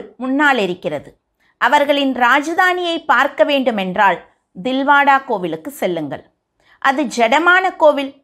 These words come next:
இது சைத்தன்ய தில்வாடா கோவிலாக இருக்கிறது. அங்கே தேவர்களும் இருக்கின்றார்கள்,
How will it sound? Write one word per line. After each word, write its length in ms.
இது 240
சைத்தன்ய 680
தில்வாடா 600
கோவிலாக 560
இருக்கிறது. 500
அங்கே 280
தேவர்களும் 680
இருக்கின்றார்கள், 840